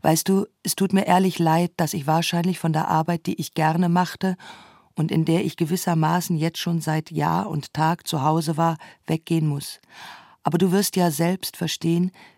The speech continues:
dass ich mit meinen zweiunddreißig Jahren nicht gern zurückgehe.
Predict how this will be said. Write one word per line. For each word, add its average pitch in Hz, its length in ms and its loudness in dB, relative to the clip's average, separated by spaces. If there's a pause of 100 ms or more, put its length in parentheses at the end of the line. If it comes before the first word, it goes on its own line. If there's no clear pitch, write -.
(220)
dass 165 160 0
ich 175 140 -4
mit 170 120 0
meinen 170 240 2
zweiunddreißig 170 720 0
Jahren 165 300 2
nicht 160 240 -2
gern 156 300 0
zurückgehe. 131 600 -8